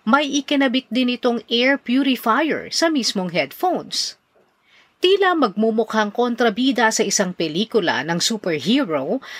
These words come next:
ang magsusuot ng headphones na ito dahil sa itsurang nakatakip ang ilong at bibig ng air purifier habang nakatakip din sa tenga ang headphones. Napakamahal din ang presyo ng headphones na aabot sa pitong daan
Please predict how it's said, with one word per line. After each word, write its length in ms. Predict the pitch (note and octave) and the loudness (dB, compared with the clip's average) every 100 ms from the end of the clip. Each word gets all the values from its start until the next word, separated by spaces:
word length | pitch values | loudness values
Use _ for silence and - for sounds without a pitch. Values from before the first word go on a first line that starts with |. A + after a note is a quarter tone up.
| - | -4
ang 240 | F#4 E4 | -2 0
magsusuot 480 | D4+ D4+ - G#3+ A#3+ | -2 -2 0 0 0
ng 120 | A#3 G3 | 0 2
headphones 720 | G3 F#3+ - E4 A3+ D3+ G3 | 2 0 0 -2 0 -2 -2
na 80 | E3+ | -2
ito 400 | - B2 - - - - - | -4 -6 -6 -14 -20 -20 0
dahil 480 | G3+ G#3+ G3+ G#3+ G3+ | 2 2 2 0 2
sa 160 | - | -2
itsurang 640 | - - C#4 C4 C4 B3+ B3 | 0 0 2 2 0 0 -2
nakatakip 640 | G#3 G3 F#3 C#3+ - G3+ G#3 | -2 -2 -2 -6 -2 -2 -2
ang 80 | A#3 | -2
ilong 480 | D#4 D4+ B3 B3+ | 0 2 0 0
at 160 | D3+ - | -4 0
bibig 400 | A#3+ B3 A3 G3+ - | 0 2 0 -2 -4
ng 160 | A3 A3 | -4 0
air 160 | F3+ F3 | 0 0
purifier 800 | - A3+ G#3+ A3 D#4 D#4+ G#3 B3+ - - - - | 0 -2 -2 -2 0 0 2 0 -4 -18 -10 0
habang 480 | E4 C4+ D4+ D4+ D4+ | 2 4 2 2 0
nakatakip 480 | D#4+ F4+ D4+ D4+ - | 0 0 0 -2 -2
din 160 | G#3+ A#3+ | -2 0
sa 160 | A#3 | 0
tenga 480 | B3 G#3 E3+ E3 C#3+ | 0 2 0 -2 -2
ang 160 | F#3 F3+ | -2 0
headphones. 880 | F3 C3+ - D#4+ E3 G#3 - - - _ _ _ _ _ - - _ | -2 -2 0 0 0 -4 -6 -6 -10 _ _ _ _ _ -20 -20 _
Napakamahal 880 | - B3 C4 - B3 C4 B3 B3 G#3+ | -4 0 2 2 2 2 2 0 0
din 160 | A#3 C4 | 0 0
ang 160 | A#3+ | 0
presyo 480 | A3+ G#3+ A3+ D#4 A#3 | 2 2 2 0 0
ng 160 | F3 F#3+ | 0 2
headphones 640 | A3+ G#3 - D#4+ E3+ - | 2 2 0 0 0 -2
na 320 | G#3+ G3+ G#3 | -2 -2 -2
aabot 320 | A#3 G#3+ G#3 - | -2 -2 -2 0
sa 160 | G#3 | 0
pitong 320 | G3+ F#3+ E3+ | 0 -4 -4
daan 480 | D#3 D3 D#3 C#4 F4 | -4 -2 0 0 -2